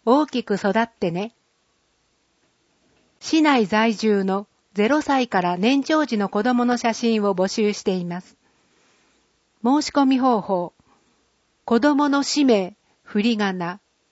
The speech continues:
生年月日、性別、メッセージ三十字まで。応募者の氏名、住所、電話番号、メールアドレスを記入の上、メール、または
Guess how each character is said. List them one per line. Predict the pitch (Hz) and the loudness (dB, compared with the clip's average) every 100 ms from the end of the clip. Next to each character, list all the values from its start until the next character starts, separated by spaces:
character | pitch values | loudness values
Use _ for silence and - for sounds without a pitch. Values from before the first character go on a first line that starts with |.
| _ | _
生 | - 269 294 | -2 2 4
年 | 277 277 262 | 4 2 2
月 | 240 240 _ - | 0 -2 _ -10
日、 | 175 _ _ _ _ | -10 _ _ _ _
性 | - 262 262 | 4 4 6
別、 | 233 226 202 196 - _ _ _ - | 4 2 -2 -2 -6 _ _ _ 0
メ | 285 | 0
ッ | |
セ | - 262 220 | 2 4 4
ー | |
ジ | 160 120 104 - | 2 -8 -10 -8
三 | 233 262 262 | -2 0 2
十 | 285 247 | 2 0
字 | 196 | -2
ま | 175 165 | -4 -6
で。 | 170 190 _ _ _ _ _ _ | -10 -12 _ _ _ _ _ _
応 | 226 269 | -2 0
募 | 285 302 | 0 0
者 | 233 | 0
の | 180 185 | 0 -2
氏 | - 240 | 0 2
名、 | 185 185 - _ _ | 0 -4 -16 _ _
住 | 190 262 247 | 0 2 2
所、 | - 170 180 _ _ - | 0 -6 -6 _ _ 0
電 | 226 277 | 2 4
話 | 277 240 | 2 2
番 | 254 220 | 2 0
号、 | 175 175 180 _ _ _ 220 | -4 -6 -10 _ _ _ 0
メ | 269 | 0
ー | 294 | 2
ル | 302 | 2
ア | 294 | 2
ド | 262 | 2
レ | 220 | 2
ス | - 185 | 0 -2
を | 180 | -2
記 | - 214 | -2 0
入 | 226 214 | 2 2
の | 202 190 | 0 -2
上、 | 175 180 - _ _ _ _ | -4 -6 -8 _ _ _ _
メ | 208 220 220 | 0 2 2
ー | |
ル、 | 196 196 - _ _ - | 0 -2 -6 _ _ -4
ま | 202 | -2
た | 247 226 | 0 0
は | 185 | 0